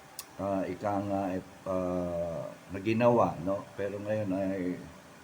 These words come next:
ah, balita ko, nagkakaubusan na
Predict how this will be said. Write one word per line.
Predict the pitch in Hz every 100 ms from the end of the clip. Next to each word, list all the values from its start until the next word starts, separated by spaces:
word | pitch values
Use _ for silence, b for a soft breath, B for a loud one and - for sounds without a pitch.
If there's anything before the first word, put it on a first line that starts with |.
| - - -
ah, | 85 80
balita | 90 92 87 104 98 98
ko, | 87
nagkakaubusan | 85 82 82 82 87 - 90 90 -
na | 87